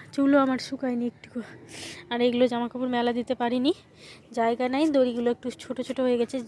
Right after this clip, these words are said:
ঝুলে যাবে, যার জন্য দিইনি এতগুলো। এগুলো শুধু কম্বল আছে, গায়ে দেওয়ার চাদর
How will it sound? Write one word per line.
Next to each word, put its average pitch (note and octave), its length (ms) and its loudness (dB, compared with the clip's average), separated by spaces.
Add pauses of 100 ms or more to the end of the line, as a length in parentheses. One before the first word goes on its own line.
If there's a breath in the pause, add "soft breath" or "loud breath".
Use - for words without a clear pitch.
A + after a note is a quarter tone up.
ঝুলে C4+ 280 2
যাবে, B3+ 240 4
যার A3+ 180 -4
জন্য C4 260 -2 (760 loud breath)
দিইনি A3+ 260 -4
এতগুলো। A3 340 -8 (600 loud breath)
এগুলো B3+ 160 -2
শুধু C4+ 200 -2
কম্বল B3+ 440 2
আছে, F4 320 2 (880 loud breath)
গায়ে A#3+ 220 2
দেওয়ার B3 260 0
চাদর C#4 420 2